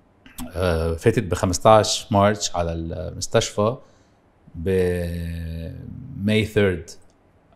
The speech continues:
آه، راحت. كنت أنا بدبي عم صور زيرو فور وقتها، it's a تي في series ل إم بي سي فور. كنت أول مرة بجي بصور بدبي، صورنا مسلسل هون أربع سيزونز. آه،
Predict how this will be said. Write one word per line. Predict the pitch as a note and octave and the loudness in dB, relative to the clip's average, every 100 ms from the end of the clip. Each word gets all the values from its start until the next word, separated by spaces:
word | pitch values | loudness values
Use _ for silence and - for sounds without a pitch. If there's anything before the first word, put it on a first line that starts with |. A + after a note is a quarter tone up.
| - F2 | -18 -10
آه، | E2+ E2 E2+ E2+ E2 | -8 -8 -10 -12 -6
راحت. | F2 E2 - - - - - | -4 -4 -6 -20 -20 -14 -4
كنت | A#2+ | 6
أنا | A#2+ | 6
بدبي | G#2+ G2 A#2+ A2 | 6 8 10 8
عم | F2 | 2
صور | - G2 F#2+ | 0 0 2
زيرو | F2 F#2 | -2 -4
فور | F2 G2 F#2 - _ _ _ _ _ _ - | -2 -2 -2 -6 _ _ _ _ _ _ -6
وقتها، | F2+ F2+ E2+ | -6 -4 -8
it's | C2 - | -6 -6
a | F2 E2 E2 E2+ F#2+ - - | -4 -4 -4 -6 -10 -14 -8
تي | - | -2
في | G2+ F#2+ G#2 F#2 | 0 0 -2 -2
series | F2 F2+ | -6 -8
ل | |
إم | F2 F2+ | -8 -6
بي | F2+ | -8
سي | - | -8
فور. | F#2 G2 G2 | -6 -4 -4
كنت | - - | -6 -6
أول | G2 | -2
مرة | G2 G2+ | 0 0
بجي | F2 | -2
بصور | E2 F#2+ F#2+ | -4 -4 -2
بدبي، | E2 F2 E2 F#2 | -4 -8 -4 -4
صورنا | - F2 F#2 | -2 -4 -4
مسلسل | F2 F2 F#2+ F#2 | -6 -6 -6 -4
هون | F#2 F2 | -4 -6
أربع | F#2 F2+ | -6 -6
سيزونز. | F2 G2 E2+ E2 A2 _ _ _ _ _ _ _ - | -6 -6 -6 -8 -12 _ _ _ _ _ _ _ -8
آه، | - E2+ D#2 D2+ D#2+ E2 | 0 2 4 4 0 -4